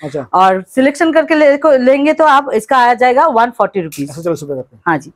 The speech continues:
Speaker 1: ठीक है, नेक्स्ट दिखाइए।
Speaker 2: नेक्स्ट दिखाएंगे शिफॉन टॉप।
Speaker 1: शिफॉन टॉप।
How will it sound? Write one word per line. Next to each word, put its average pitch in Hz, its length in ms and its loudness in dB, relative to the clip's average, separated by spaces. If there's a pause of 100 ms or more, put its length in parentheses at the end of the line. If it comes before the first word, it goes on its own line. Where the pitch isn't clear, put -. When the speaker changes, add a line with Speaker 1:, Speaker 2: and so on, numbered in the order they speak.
Speaker 1:
ठीक 147 220 0
है, 104 100 -18 (800)
नेक्स्ट 165 160 -2
दिखाइए। 165 280 2 (280)
Speaker 2:
नेक्स्ट 254 240 0
दिखाएंगे 269 500 0 (800)
शिफॉन 262 320 0
टॉप। 151 240 0
Speaker 1:
शिफॉन 175 300 -4
टॉप। 113 200 -14